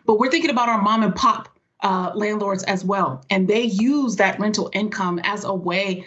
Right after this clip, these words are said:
of sustaining their livelihood. And they have taken a hit, just like some of us too.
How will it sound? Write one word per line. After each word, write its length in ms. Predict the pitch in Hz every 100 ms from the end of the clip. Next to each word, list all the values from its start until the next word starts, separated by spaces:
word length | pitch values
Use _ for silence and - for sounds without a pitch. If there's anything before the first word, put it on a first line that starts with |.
| - -
of 180 | 202 196
sustaining 680 | 208 202 180 262 196 156 -
their 200 | 185 208
livelihood. 720 | 190 175 285 196 139 175 156 -
And 220 | 202 196
they 140 | 208 233
have 180 | 220 208
taken 300 | 208 190 185
a 60 |
hit, 280 | 175 196 -
just 220 | - 190
like 160 | 190 170
some 200 | - 170
of 120 | 160
us 160 | 151 -
too. 260 | 170 151